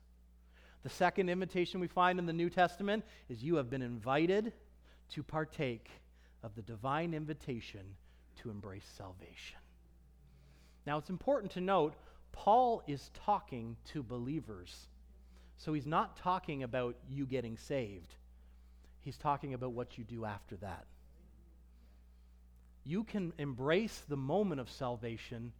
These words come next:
but live a life without ever accessing what it brought. And he's saying, use the opportunities and walk in what salvation brought you. And so we begin to say things like this, "In this moment,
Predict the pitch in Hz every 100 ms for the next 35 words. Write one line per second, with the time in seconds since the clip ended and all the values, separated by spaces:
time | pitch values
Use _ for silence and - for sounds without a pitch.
0 | - - 147 123 135 127 117 123 139 120
1 | 120 110 110 113 117 117 113 - - 113
2 | - 110 107 104 101 101 107 92 - -
3 | - - - - - - - - - -
4 | 139 143 - 170 156 147 143 - - -
5 | - - 123 160 240 233 269 240 220 220
6 | 185 - 214 156 120 110 113 - - -
7 | - - - - 113 113 110 117 123 123
8 | 120 107 110 - - 107 104 95 95 -
9 | 95 92 92 - - - - - - -
10 | - - - - - - - - - -
11 | - - - - 147 - 170 165 156 165
12 | 180 160 - 170 160 175 170 160 156 156
13 | 156 - 180 196 202 175 185 175 185 135
14 | 113